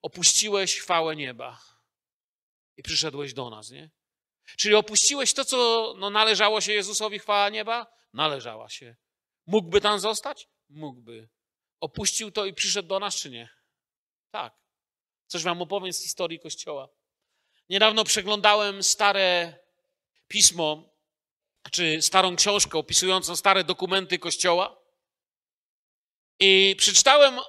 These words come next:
o niezwykłym przykładzie miłości. Był taki człowiek, żyjący już prawie czterysta lat po Panu Jezusie.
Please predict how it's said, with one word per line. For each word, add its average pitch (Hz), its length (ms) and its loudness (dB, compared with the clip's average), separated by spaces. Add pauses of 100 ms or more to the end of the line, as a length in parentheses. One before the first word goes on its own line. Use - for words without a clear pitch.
o 220 160 4
niezwykłym 233 720 2
przykładzie 208 540 4
miłości. 190 580 0
Był - 160 -2
taki 220 260 0
człowiek, 165 680 2 (1040)
żyjący 240 540 6
już 240 180 0
prawie 226 300 6
czterysta 269 720 6
lat 226 220 4
po 214 120 -2
Panu 220 280 0
Jezusie. 196 520 -4